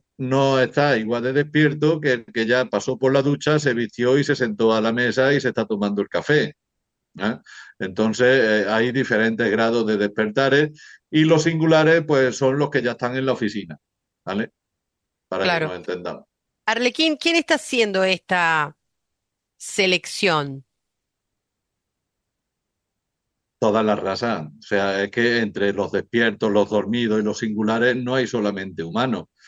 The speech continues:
Speaker 1: De humanos hay dieciséis clases de humanos diferentes, hay dieciséis razas diferentes de humanos, pero aparte hay también miembros de todas las razas. O sea, no es que los humanos estemos aquí en el simulador y los extraterrestres nos están viendo desde fuera,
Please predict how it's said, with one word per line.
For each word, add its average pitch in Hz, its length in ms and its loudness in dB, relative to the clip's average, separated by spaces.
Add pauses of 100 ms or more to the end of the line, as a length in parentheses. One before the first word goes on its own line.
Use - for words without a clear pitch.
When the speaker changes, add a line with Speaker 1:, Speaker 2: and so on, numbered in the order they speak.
(360)
Speaker 1:
De 110 160 0
humanos 143 480 4
hay 131 220 2
dieciséis 123 800 -2
clases 113 460 -2
de 113 80 -4
humanos 107 460 -4
diferentes, 101 580 -2
hay 101 140 0
dieciséis 107 640 -4
razas 110 340 -2
diferentes 98 600 -6
de 92 80 -6
humanos, 104 400 -6 (440)
pero 101 200 2
aparte 98 460 -2
hay 110 160 -2
también 107 400 -2
miembros 107 380 -2
de 123 100 0
todas 127 280 0
las 80 220 -6
razas. 117 380 -2
O 92 40 -6
sea, 92 300 -6 (160)
no 98 320 -4
es 143 120 0
que 127 120 0
los 104 140 2
humanos 107 400 0
estemos 110 440 0
aquí 107 340 -6 (320)
en 110 160 4
el 107 100 2
simulador 110 760 0
y 123 120 -4
los 110 260 2
extraterrestres 107 800 0
nos 104 180 0
están 104 280 -2
viendo 101 300 -2
desde 90 280 -6
fuera, 113 400 0